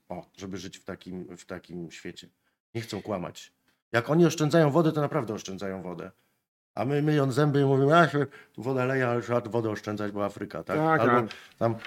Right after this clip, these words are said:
Speaker 1: „A wrzucaj tam segregowane, niesegregowane, mamy zapłacone za zmieszane”,
Speaker 2: Poza
Speaker 1: to
Speaker 2: tym
Speaker 1: wrzucaj.
Speaker 2: oni i tak wszyscy przyjdą, zabiorą w jedno,
Speaker 1: W jedno
Speaker 2: zmielą i
Speaker 1: wrzucą
Speaker 2: polecą.
Speaker 1: i tam ten. Czyli my tą podwójną
Speaker 2: Nie, mam
Speaker 1: grę,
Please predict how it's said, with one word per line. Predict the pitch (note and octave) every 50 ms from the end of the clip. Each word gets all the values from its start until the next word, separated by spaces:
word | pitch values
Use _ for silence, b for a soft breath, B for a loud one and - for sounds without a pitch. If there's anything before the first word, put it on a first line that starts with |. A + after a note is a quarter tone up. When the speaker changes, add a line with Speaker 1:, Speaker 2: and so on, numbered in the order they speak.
| - -
Speaker 1:
„A | - E3+ F3
wrzucaj | C3+ A#2+ C3+ F3 E3 E3+ D3+
tam | - C3+ B2+ B2
segregowane, | - C3+ B2+ A#2+ B2 G#2+ A#2+ A2 C3 C#3 C#3+ B2+
niesegregowane, | B2 A#2 - B2+ A2+ A#2 A2+ G#2+ A2+ G#2 B2+ C3 B2+ A#2
mamy | A#2 A2+ A#2 A2+
zapłacone | G#2 A#2 - - A2 G#2+ - A#2+ A2+ A#2
za | G#2 A2 G#2+
zmieszane”, | F#2+ G#2 G2+ - - A2+ A#2 A#2+
Speaker 2:
Poza | C3+ D3+
Speaker 1:
to | D3
Speaker 2:
tym | B2+ C#3
Speaker 1:
wrzucaj. | B2+ C3
Speaker 2:
oni | C3 B2+
i | A2
tak | C#3 C3+ A#2
wszyscy | - - B2+ - - A#2
przyjdą, | - - C#3 C#3+ C3+ C3+ B2
zabiorą | G#2+ A#2 A2 B2 C3 B2+ A#2+ A2
w | G#2
jedno, | A#2 C3 C3 C3+ B2+ A#2+
Speaker 1:
W | C3
jedno | D#3 D#3+ C3+ C#3
Speaker 2:
zmielą | D3+ C#3 B2
i | B2
Speaker 1:
wrzucą | C#3 D#3+ B2
Speaker 2:
polecą. | A#2 D3 C#3 C#3
Speaker 1:
i | C3+
tam | - B2+ A#2
ten. | A2 A2 G2+
Czyli | F2+ - A#2+ C3
my | D#3 F#3+
tą | F#3+ F#3+ F3+
podwójną | - D#3 D3+ B2 B2+ F3 F#3 F3 E3+
Speaker 2:
Nie, | D#3+
mam | D3+ - -
Speaker 1:
grę, | C#3+ C#3+